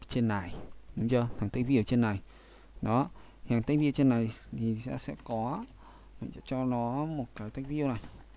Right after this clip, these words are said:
Width là map parent này. Thằng này là năm mươi D P. Nó để hiển thị cái tiêu đề của thông báo, ok chưa? Tiêu đề của thông báo.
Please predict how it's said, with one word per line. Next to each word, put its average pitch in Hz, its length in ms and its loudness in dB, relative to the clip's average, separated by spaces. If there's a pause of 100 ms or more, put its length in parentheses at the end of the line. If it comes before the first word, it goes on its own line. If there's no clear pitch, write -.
(880)
Width 151 180 0
là 139 100 0
map 127 260 -2
parent 120 300 2
này. 107 100 -2 (1500)
Thằng 117 120 -2
này 110 200 0
là 110 520 -2 (500)
năm 120 160 2
mươi 127 120 2
D 123 220 -4
P. 127 260 2 (2250)
Nó 131 100 2
để 139 100 4
hiển 107 180 2
thị 104 100 -6
cái - 180 -12
tiêu 147 160 8
đề 110 160 2
của - 80 -6
thông 117 180 0
báo, 104 200 -2
ok - 300 -4
chưa? 123 140 -2 (1800)
Tiêu 135 140 2
đề 113 140 0
của 110 100 -12
thông 120 120 -4
báo. 113 200 -6